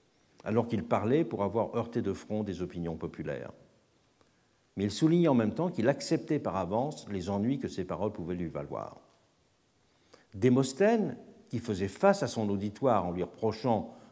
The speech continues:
de se laisser flatter par des discours parfaitement complaisants, lançant par exemple à cette foule que c'était son indolence et son indifférence qui avaient donné l'avantage à Philippe de Macédoine.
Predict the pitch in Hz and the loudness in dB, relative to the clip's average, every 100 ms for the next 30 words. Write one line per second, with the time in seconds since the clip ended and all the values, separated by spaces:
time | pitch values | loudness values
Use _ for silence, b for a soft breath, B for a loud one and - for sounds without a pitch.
0 | - 90 - 95 107 120 120 - 127 120 | -8 -6 -4 0 2 2 0 2 2 4
1 | 151 127 - B B B B - 104 101 | 4 4 2 B B B B -2 0 2
2 | 107 117 - 107 - 127 - 123 117 101 | 0 -2 0 -2 -2 -4 -2 -2 -2 -2
3 | 110 101 147 151 226 247 - - _ b | -2 -2 0 0 -2 -4 -10 -20 _ b
4 | b b b b - 101 120 135 131 110 | b b b b -2 2 4 6 4 4
5 | 92 87 117 165 202 202 - - _ - | 0 0 2 2 0 -4 -16 -20 _ -14
6 | 90 - - - 175 180 110 117 113 135 | -8 -6 -6 0 0 0 -4 -4 -2 -2
7 | - 90 104 175 151 156 180 104 - 98 | -2 -2 0 2 4 2 2 -2 -4 -8
8 | - 95 151 151 117 95 78 85 104 - | -4 0 0 0 -2 -4 -4 -6 -8 -14
9 | b b b b 107 95 95 98 113 104 | b b b b -4 -2 -2 -2 0 0
10 | 90 87 104 92 90 - 95 90 85 80 | 0 -2 -2 -2 -4 -6 -6 -4 -2 -2
11 | 78 82 64 64 | -2 -6 -6 -8